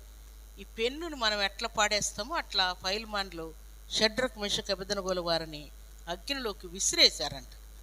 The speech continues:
విసిరేస్తే షడ్రక్, మెషక్, అబేద్నెగోల వారు అగ్నిగుండంలో భూమి మీద నడిచినట్టుగా తిరుగుతూ ఉంటే, విసిరి వేయడానికి వెళ్ళినటువంటి ఫైల్ మాన్లు,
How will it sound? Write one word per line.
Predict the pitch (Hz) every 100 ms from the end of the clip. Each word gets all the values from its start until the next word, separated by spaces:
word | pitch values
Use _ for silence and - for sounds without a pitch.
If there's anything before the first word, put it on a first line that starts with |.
| - - - - - - -
విసిరేస్తే | 233 - 330 269 - - 185 185 262 285 - - -
షడ్రక్, | - 208 208 349 330
మెషక్, | 294 285 269
అబేద్నెగోల | 233 240 254 233 233 226
వారు | 220 214
అగ్నిగుండంలో | 196 208 226 226 208 196 185 170 180 - - - 208
భూమి | 311 311
మీద | 294 247
నడిచినట్టుగా | 220 220 - 214 196 196 190
తిరుగుతూ | - 196 214 - 180
ఉంటే, | 165 - 160 151 - - - - - -
విసిరి | 170 240 - 370 349
వేయడానికి | 294 240 247 240 226 226 214
వెళ్ళినటువంటి | 202 202 196 185 180 180 175
ఫైల్ | - - 208 240
మాన్లు, | 208 156